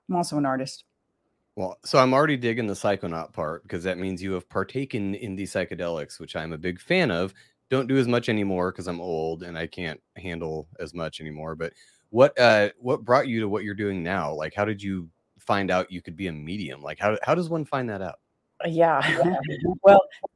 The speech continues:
Speaker 1: uh, you know, kind of everything that I threw at you with the first sentence is, there's a path. There is a path. I think there's a path for everybody. Um, so what I will say is I think in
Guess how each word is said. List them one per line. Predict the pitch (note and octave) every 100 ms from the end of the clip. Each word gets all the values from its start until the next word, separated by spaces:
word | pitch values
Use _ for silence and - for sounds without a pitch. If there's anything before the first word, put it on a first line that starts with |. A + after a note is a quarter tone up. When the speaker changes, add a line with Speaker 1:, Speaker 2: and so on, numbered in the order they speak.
| _
Speaker 1:
uh, | - - - F#3+
you | F3+
know, | E3
kind | D#3+ F#3 F#3+
of | F3
everything | E3 D#3 D#3 - D3+ C#3+
that | C#3 C#3
I | C3+
threw | D3 D#3+ D#3
at | D3 D3 -
you | D3 C#3+
with | C#3 C3+
the |
first | - D#3+ D#3 -
sentence | - C#3 C#3 C3 -
is, | D#3 C#3+ C3 - - - - - _ _
there's | C#3+ C#3+ C#3
a |
path. | - E3 C#3 - - -
There | C#3+
is | D3+
a | C#3
path. | B2+ - -
I | B2+
think | C#3
there's | C#3+ C3
a |
path | - C3 A#2+
for | B2
everybody. | B2 B2 A#2+ A#2 B2+ - - - _
Um, | E3+ D#3+ C#3 C3 _ _ - - _ _ _
so | - E3 D#3 D3+ - _ _
what | - C#3 D#3
I | C#3+
will | D3+ B3
say | D4 - D#3 D3 D3 -
is | D3 C#3
I | C#3+ C#3+
think | - A3+ A#3 - _
in | E3 D#3+ D#3 D3